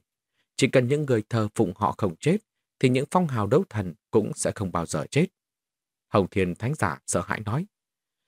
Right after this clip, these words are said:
"Phong hào đấu thần mới chính là điểm cuối trong truyền thuyết, là mục đích tu luyện cuối cùng của tất cả những người tu luyện." Giọng nói của Hồng Thiên Thánh Giả mang theo một loại cảm giác mong chờ mãnh liệt. Nói đến phong hào đấu thần,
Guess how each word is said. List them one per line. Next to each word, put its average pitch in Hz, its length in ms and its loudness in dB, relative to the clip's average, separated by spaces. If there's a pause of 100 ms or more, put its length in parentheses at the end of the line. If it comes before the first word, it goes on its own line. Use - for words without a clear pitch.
(240)
"Phong 104 160 2
hào 87 200 0
đấu 113 280 2
thần 90 180 -4 (280)
mới 127 140 4
chính 202 180 4
là 113 60 2
điểm 101 320 2
cuối 160 280 0
trong 127 160 0
truyền 78 280 0
thuyết, 202 220 0 (280)
là 123 120 2
mục 120 220 0
đích 208 160 2
tu 160 160 4
luyện 117 220 0
cuối 202 240 4
cùng 95 280 2
của 95 120 0
tất - 300 -2
cả 87 340 -4
những 123 140 0
người 98 200 2
tu 82 200 0
luyện." 90 160 2 (1300)
Giọng 98 240 0
nói 101 200 0
của 98 180 2
Hồng 85 200 -4
Thiên 92 160 -2
Thánh 147 180 -2
Giả 87 240 0 (340)
mang 110 160 2
theo 104 100 0
một 85 200 -4
loại 92 240 4
cảm 78 260 -6
giác - 200 -4 (140)
mong 95 300 0
chờ 85 200 0
mãnh 143 240 -4
liệt. 92 180 0 (680)
Nói 113 160 4
đến 113 340 2
phong 110 160 0
hào 85 160 -4
đấu 120 260 0
thần, 78 200 -6